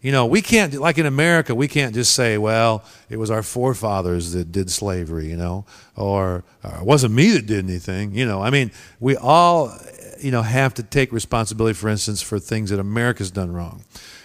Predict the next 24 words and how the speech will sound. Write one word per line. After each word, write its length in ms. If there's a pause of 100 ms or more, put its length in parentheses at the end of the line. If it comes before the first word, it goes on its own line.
(120)
And 300
Daniel 500
took 340
responsibility, 880
took 180
personal 460
responsibility 960
for 500
his 160
nation, 540
even 280
though 120
he 120
personally 560
probably 260
wasn't 280
involved 420
in 80
a 60
lot 160
of 80
things, 340
you 80
know. 200